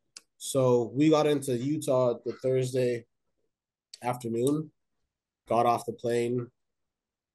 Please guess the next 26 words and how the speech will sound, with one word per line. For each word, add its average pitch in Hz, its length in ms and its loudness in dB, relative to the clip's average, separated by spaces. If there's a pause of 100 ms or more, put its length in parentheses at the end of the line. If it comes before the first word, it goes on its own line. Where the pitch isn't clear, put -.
(280)
dropped 117 320 -4
our 120 120 -2
stuff 117 320 -8
off 127 240 -4
at 110 220 -4 (280)
Schitt's - 320 -8
Creek, 113 420 -8 (1000)
and 110 180 -4
then, 110 380 -6 (360)
you 117 80 -4
know, 110 240 -4 (120)
got 123 260 -2
right 135 200 2
into 131 380 2
the 113 120 -10
style 131 380 -2
and 113 120 -4
shit. 92 300 -10 (240)
Like, 104 200 -8 (380)
Drew 139 280 4
was 143 180 2
just 131 200 0
finishing 135 360 -2
a 113 60 -2
media 131 360 0
event, 135 340 -2